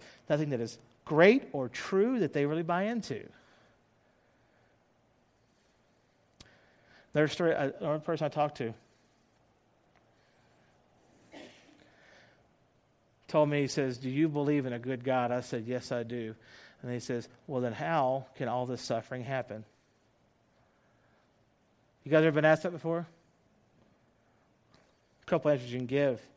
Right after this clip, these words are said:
Go back to this text. I'll say, if you're gonna give God the credit for all the suffering in the world, you also have to give God credit for all the love we've all received. It says here that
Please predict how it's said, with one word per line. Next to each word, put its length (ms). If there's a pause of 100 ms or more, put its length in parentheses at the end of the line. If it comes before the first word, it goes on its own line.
(920)
Go 60
back 100
to 60
this 120
text. 420 (1200)
I'll 80
say, 120
if 60
you're 100
gonna 140
give 180
God 280
the 60
credit 340
for 120
all 60
the 80
suffering 420
in 60
the 80
world, 360 (2000)
you 200
also 360
have 220
to 60
give 180
God 240
credit 320
for 120
all 120
the 100
love 400
we've 160
all 120
received. 460 (2500)
It 40
says 240
here 320
that 220